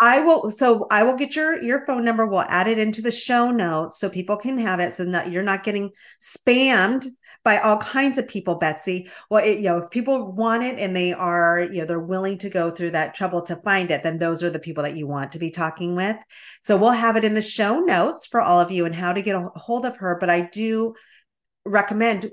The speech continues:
when you talk with someone like Betsy or someone else who has a lot of experience,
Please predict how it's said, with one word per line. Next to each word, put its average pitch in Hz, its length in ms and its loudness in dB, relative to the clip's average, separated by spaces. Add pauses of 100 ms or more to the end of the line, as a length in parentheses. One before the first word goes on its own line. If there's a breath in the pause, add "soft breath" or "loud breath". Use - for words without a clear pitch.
when 233 240 -2
you 240 100 -2
talk 240 320 -6
with 285 120 -4
someone 190 340 -4
like 185 300 -6
Betsy 175 480 -2
or 160 200 -4
someone 196 360 -4
else 175 320 -4
who 170 480 -4 (280 loud breath)
has 185 240 -2
a 190 60 -4
lot 180 240 2
of 175 60 -4
experience, 180 440 -6